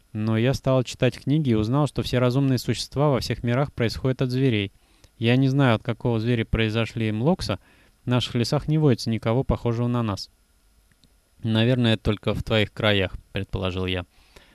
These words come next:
«У нас на земле обезьяны тоже не везде водятся». «Какой ты по-настоящему?» заинтересовался Зерлей. «Я имею в виду, какое у тебя настоящее тело?» «Почти такое же, как это», сказал я, «только более хлипкое,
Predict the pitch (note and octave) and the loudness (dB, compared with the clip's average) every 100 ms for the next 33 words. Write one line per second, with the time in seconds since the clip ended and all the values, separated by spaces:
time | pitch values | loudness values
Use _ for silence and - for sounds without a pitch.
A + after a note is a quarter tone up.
0 | _ G#2+ B2 A#2+ G#2+ A2 A#2 A2+ G2+ G#2+ | _ 0 0 2 2 2 2 2 0 0
1 | A2 G2 A#2 G2 F#2+ F#2 F2+ F2+ F2+ F2 | 0 0 -2 -2 -2 -2 -4 -4 -4 -6
2 | E2+ - - _ _ _ - _ _ _ | -8 -14 -16 _ _ _ -20 _ _ _
3 | _ _ _ _ _ - C3 - E3+ D3 | _ _ _ _ _ -8 -4 0 0 2
4 | - B2+ - B2 A#2+ G#2+ - F#2+ F#2 - | 2 2 -2 -2 0 -2 -6 -10 -12 -10
5 | G2 G2+ G#2 - G2+ F#2+ F#2 G2+ F#2+ F#2+ | -8 -6 -6 -2 -2 0 -4 -6 -4 -4
6 | F#2 - _ _ A#2 C#3 C#3+ C#3 C3+ C3+ | -6 -8 _ _ -2 0 2 2 0 0
7 | C3 A#2+ - - F#3 E3+ - C#3+ B2 - | -2 -4 -12 -4 0 0 0 -2 -2 0
8 | B2 A2+ - A2 - G2 F#2 - _ _ | 0 0 -2 -6 -4 -6 -6 -12 _ _
9 | _ _ _ - G2 - B2+ A#2 - B2+ | _ _ _ -8 -4 -2 0 0 2 0
10 | G#2+ A#2+ - A2+ - G2 _ - - G2 | 0 -2 -2 -4 -4 -8 _ -10 -4 -2
11 | G2 F#2+ F2+ - - - - B2 A#2+ A2 | -2 -2 -4 -10 -20 -8 -2 0 2 4
12 | A2+ G#2+ - B2 - G#2+ F#2 | 4 4 2 -2 -2 -4 -6